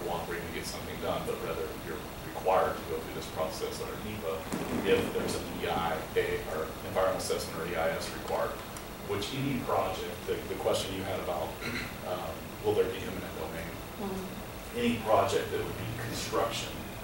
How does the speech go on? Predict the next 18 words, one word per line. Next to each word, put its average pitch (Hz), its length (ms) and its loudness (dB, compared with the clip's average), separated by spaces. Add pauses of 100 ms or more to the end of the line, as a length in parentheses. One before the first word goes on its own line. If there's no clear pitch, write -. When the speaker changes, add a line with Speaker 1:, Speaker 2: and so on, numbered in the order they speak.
(640)
Speaker 1:
of 95 100 2
a 92 160 4
dam 95 180 2
that 92 140 0
would 82 160 -2
create - 240 2 (160)
off-channel 95 560 2
backwater - 480 0
will 113 160 6
require - 400 0
an - 160 -4
E - 80 -2
A - 60 -2 (100)
or - 80 -2
E - 160 -6
I - 240 0
S. - 220 -2 (260)
And 92 80 0